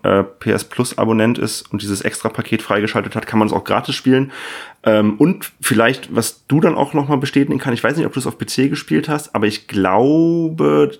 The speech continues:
die Spiele unterscheiden sich nicht hundertprozentig, aber es gibt,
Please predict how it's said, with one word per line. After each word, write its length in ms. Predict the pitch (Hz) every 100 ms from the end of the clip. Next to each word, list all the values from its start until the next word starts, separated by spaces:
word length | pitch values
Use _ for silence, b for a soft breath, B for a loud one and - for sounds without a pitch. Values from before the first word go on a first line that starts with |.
| -
die 100 | 120
Spiele 560 | - - 120 139 143 139
unterscheiden 880 | 131 131 113 - - 113 131 139 120
sich 220 | 123 -
nicht 380 | 107 135 139 - _ _ _
hundertprozentig, 1120 | - 139 165 170 - - 170 175 170 185 -
aber 320 | 120 131 139
es 160 | 127 -
gibt, 340 | 135 139 -